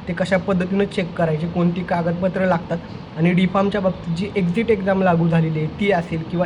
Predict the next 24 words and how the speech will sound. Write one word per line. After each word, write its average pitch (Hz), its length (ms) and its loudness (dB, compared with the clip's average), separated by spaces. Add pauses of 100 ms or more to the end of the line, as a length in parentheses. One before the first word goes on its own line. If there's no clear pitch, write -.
इतर 196 260 -2
जे 196 120 -2
काही 196 200 -2
विद्यार्थी 175 460 0
आणि 175 120 0
पालकांच्या 170 480 0
मनामध्ये 170 420 2
शंका 196 340 -2
असतात - 260 -4 (340)
त्याबाबत 175 380 4
सविस्तर 170 400 2
माहिती 165 280 2
बघणार 143 320 -4
आहोत. 139 240 -4
तर 165 80 0
या 170 160 4
व्हिडिओच्या 170 560 2 (640)
पार्टमध्ये 208 480 4
आपण 185 240 2
पुढे 180 240 2
आता 175 200 2
बघणार 170 340 0
आहोत 160 180 0 (100)
की 208 100 -4